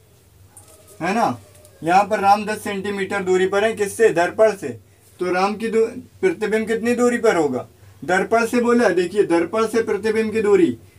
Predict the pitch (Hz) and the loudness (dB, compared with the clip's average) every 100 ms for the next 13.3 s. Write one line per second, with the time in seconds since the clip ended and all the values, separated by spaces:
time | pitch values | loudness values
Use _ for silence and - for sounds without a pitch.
0 | - - 175 185 220 226 226 214 196 185 | -16 -2 0 0 2 0 2 4 4 4
1 | 196 214 220 226 226 233 226 254 254 - | 0 -2 -4 -2 -2 0 0 -2 -4 -10
2 | - 160 185 220 214 196 226 220 240 240 | -14 0 2 4 2 0 0 0 0 0
3 | 185 180 214 226 220 240 233 233 214 214 | -2 0 2 2 0 0 0 0 0 0
4 | 170 127 113 - - - 196 196 208 233 | 0 0 -6 -12 -20 -4 0 2 2 2
5 | 208 185 208 208 208 214 226 240 185 220 | 0 0 0 2 2 2 2 0 2 2
6 | 220 208 196 196 196 233 262 226 220 - | 4 2 0 -2 -4 -2 -2 -2 -4 -4
7 | 247 240 190 131 113 113 - - - - | 0 2 0 -4 -10 -14 -20 -20 -20 -20
8 | - 170 196 220 226 226 226 214 240 - | -2 2 2 2 0 0 -4 -6 -10 -12
9 | - - - - 175 180 220 226 240 226 | -20 -20 -16 -4 -4 0 2 2 0 -2
10 | 180 208 196 220 214 214 220 226 233 240 | -2 -2 0 -2 -2 2 4 4 4 6
11 | 240 233 - 220 226 233 226 - - - | 4 2 0 0 0 -4 -4 -10 -20 -12
12 | - 185 175 - 208 190 196 233 226 214 | -2 -2 -2 -4 -2 0 0 2 4 4
13 | 208 233 269 | 4 2 2